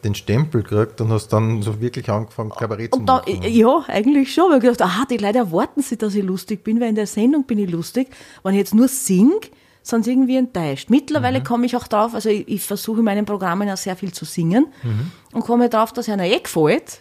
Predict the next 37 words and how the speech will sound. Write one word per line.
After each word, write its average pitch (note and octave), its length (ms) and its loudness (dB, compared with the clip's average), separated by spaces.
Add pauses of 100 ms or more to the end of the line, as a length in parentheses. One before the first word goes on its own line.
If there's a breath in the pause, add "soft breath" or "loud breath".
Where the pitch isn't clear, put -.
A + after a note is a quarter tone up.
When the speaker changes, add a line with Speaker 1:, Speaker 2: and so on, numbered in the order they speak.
Speaker 2:
ja, A#3 260 0 (180)
dass G#3 200 -4
die G#3 140 0
Lustige G3+ 640 0
auch, F#3+ 180 -4
weil F3+ 120 -2
sie F#3 80 -6
auch F3 60 -8
singen F#3+ 340 2
kann, A#3 280 4
die A#3 80 2
Speaker 1:
Ja. E3+ 120 0
Speaker 2:
Lustige. B2+ 420 -2
Speaker 1:
Mhm. C3 640 -14
Speaker 2:
Und A3+ 240 -2 (360)
dann A#3 400 0 (320)
versuche B3+ 320 -2
ich C#4 60 4
jetzt C4 100 -4
immer C4 180 2
mehr A#3+ 220 2
und A3+ 80 0
mehr A#3+ 200 -2
zu C4 120 -8
singen, B3+ 460 4
um A#3+ 160 2
eigentlich A3+ 380 0
wieder A#3+ 200 0
auf G3+ 80 -4
mein, G#3+ 440 -2 (320)
auf F#3+ 120 -8
meine G#3+ 240 0
Speaker 1:
Mhm. F3+ 60 0
Speaker 2:
Haupt-, A3 460 0
äh, G3+ 340 -4
Kompetenz G3+ 640 0
zurückzukommen. D#3+ 880 0